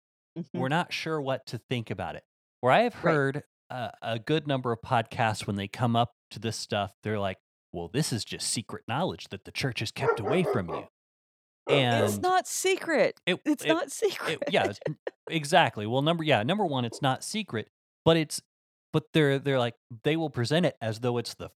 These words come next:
Speaker 2: facts and that it's been covered up.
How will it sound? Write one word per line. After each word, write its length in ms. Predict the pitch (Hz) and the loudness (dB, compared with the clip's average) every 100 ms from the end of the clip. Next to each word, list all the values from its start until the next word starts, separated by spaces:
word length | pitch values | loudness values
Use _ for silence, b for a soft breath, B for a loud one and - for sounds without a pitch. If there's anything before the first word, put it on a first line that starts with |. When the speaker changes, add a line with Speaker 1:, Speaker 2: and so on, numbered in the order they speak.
| _ - | _ 4
Speaker 2:
facts 720 | 147 131 80 - - - - _ _ _ - | 6 6 2 -14 -6 -6 -6 _ _ _ -4
and 320 | 135 113 107 | 0 2 2
that 140 | 110 - | 0 -2
it's 180 | 113 - | -4 -6
been 420 | - 123 120 110 - - | 0 2 2 0 -4 -4
covered 460 | - 151 139 107 | 4 6 6 4
up. 400 | 131 98 - - | 4 4 0 -16